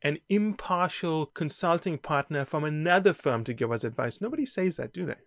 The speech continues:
Have you ever seen two companies duking it out and would say, "You know what? We can't make a decision. We're totally at loggerheads here.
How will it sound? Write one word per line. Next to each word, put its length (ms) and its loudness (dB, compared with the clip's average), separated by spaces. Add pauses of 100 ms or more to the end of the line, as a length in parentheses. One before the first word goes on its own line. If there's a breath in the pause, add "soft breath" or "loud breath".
Have 140 0
you 80 8
ever 100 2
seen 220 -2
two 120 -2
companies 360 -4
duking 340 -4
it 80 -2
out 300 -2
and 140 -2
would 120 0
say, 160 -4
"You 80 -4
know 100 -4
what? 220 -4
We 80 -6
can't 240 -6
make 140 -2
a 40 -2
decision. 460 -6
We're 120 -6
totally 420 0
at 80 -4
loggerheads 500 0
here. 160 -4